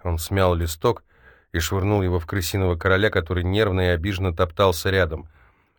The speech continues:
Король выхватил его из воздуха. "Эта тварь предлагает нам прийти и забрать их",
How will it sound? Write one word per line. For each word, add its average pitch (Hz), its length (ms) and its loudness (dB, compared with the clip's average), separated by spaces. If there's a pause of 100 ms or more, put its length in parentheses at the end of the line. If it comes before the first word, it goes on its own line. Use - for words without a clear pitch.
Король 95 300 4
выхватил 87 580 -2
его 87 320 0
из 92 100 -2
воздуха. 80 560 -2 (960)
"Эта - 280 -2
тварь 123 580 0 (500)
предлагает 110 640 2
нам 113 200 4
прийти 113 440 -4
и 107 40 -2
забрать 120 520 2
их", - 180 -16